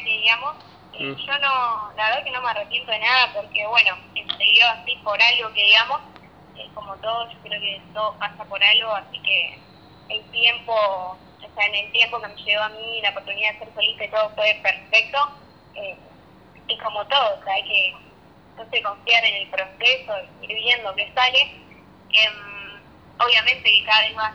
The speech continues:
Speaker 1: mejorando más, eh, por ahí, o viendo los errores, así que de todo se aprende. Y, bueno, con respecto a la gente que quiere empezar a ser solista, em, yo creo que lo más importante es animarse,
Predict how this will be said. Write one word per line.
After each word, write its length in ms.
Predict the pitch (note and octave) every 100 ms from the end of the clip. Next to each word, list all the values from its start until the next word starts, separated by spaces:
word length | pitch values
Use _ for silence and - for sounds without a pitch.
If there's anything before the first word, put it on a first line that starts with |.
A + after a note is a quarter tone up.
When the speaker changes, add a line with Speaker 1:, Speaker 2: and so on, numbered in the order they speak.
| -
Speaker 1:
mejorando 500 | G#3+ G#3+ G#3+ A3 A3+
más, 280 | A#3 C4 C4+ - -
eh, 220 | - G3 F#3+ -
por 160 | G3+
ahí, 400 | G3 A#3 C4 C4+
o 100 | G3+
viendo 260 | G#3+ G#3+ G#3
los 100 | G3+ G3+
errores, 360 | G3+ B3 A#3+ G3+ -
así 140 | - -
que 300 | F#3 E3+ - - - - -
de 100 | G#3
todo 240 | G#3+ A3
se 60 | G#3+
aprende. 600 | G#3 G#3+ A#3 A#3+ B3+ - -
Y, 320 | G3+ G3+ G3+ - - - - - -
bueno, 220 | A#3+ A3+
con 100 | A3+
respecto 480 | A3 A3 C4 C4+ C4
a 60 | A3+
la 100 | G#3+
gente 300 | A3+ A#3 A3+
que 220 | G#3+ -
quiere 180 | A3 A3
empezar 380 | G#3+ G3+ G#3+ A3
a 120 | A3
ser 180 | G#3+ G#3+ -
solista, 720 | G3+ - - - B3+ C4 - - - - - - -
em, 420 | A3+ A3 G#3+ G#3+
yo 160 | - -
creo 180 | E4 D4+
que 100 | A#3+
lo 100 | -
más 160 | B3
importante 580 | B3 G#3+ G#3+ A#3 A#3+ A3+
es 60 | A3
animarse, 760 | G#3+ G#3 G#3+ G#3+ G#3 - G3